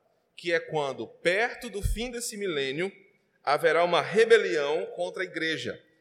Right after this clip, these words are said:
Haverá um período de apostasia. E aí, depois disso, Jesus volta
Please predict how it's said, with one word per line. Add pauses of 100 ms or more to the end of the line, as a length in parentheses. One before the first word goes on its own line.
(120)
Haverá
um
período
de
apostasia. (300)
E
aí,
depois
disso, (260)
Jesus
volta